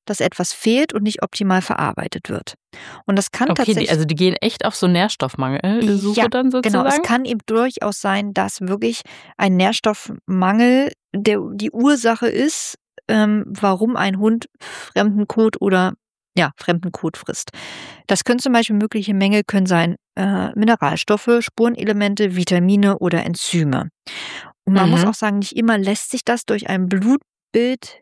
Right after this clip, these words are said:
Speaker 1: zeigen. Aber wenn ihr das Gefühl habt, dass euer Hund vermehrt Hundekot frisst,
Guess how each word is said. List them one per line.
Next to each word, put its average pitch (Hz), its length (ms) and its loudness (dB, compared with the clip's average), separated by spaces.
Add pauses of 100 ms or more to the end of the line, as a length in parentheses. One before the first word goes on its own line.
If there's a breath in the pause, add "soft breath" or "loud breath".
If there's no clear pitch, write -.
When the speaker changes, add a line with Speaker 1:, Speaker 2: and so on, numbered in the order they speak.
Speaker 1:
zeigen. 180 420 2
Aber 180 340 0
wenn 202 140 2
ihr 254 100 0
das 226 160 -2
Gefühl 247 440 0
habt, 190 220 -2
dass 185 120 -4
euer 190 200 0
Hund 202 160 0
vermehrt 196 640 2
Hundekot 233 600 2
frisst, - 540 -2